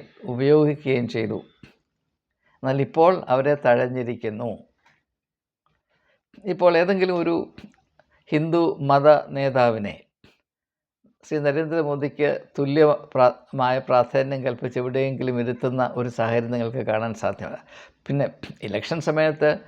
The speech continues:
ആരെയെങ്കിലും പോയി കണ്ടെന്നിരിക്കും, അല്ലെങ്കിൽ ആരുടെയെങ്കിലും അനുഗ്രഹം വേണമെന്ന് പറഞ്ഞിരിക്കും. എന്നാൽ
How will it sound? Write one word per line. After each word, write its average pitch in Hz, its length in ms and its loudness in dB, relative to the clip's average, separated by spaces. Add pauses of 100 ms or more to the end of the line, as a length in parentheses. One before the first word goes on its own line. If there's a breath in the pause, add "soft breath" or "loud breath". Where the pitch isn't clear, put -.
(260 soft breath)
ആരെയെങ്കിലും 160 460 2
പോയി 147 160 4
കണ്ടെന്നിരിക്കും, 143 680 0
അല്ലെങ്കിൽ 135 420 -2
ആരുടെയെങ്കിലും 127 520 2
അനുഗ്രഹം 131 540 0
വേണമെന്ന് 127 400 -2
പറഞ്ഞിരിക്കും. 104 640 -4
എന്നാൽ 143 260 0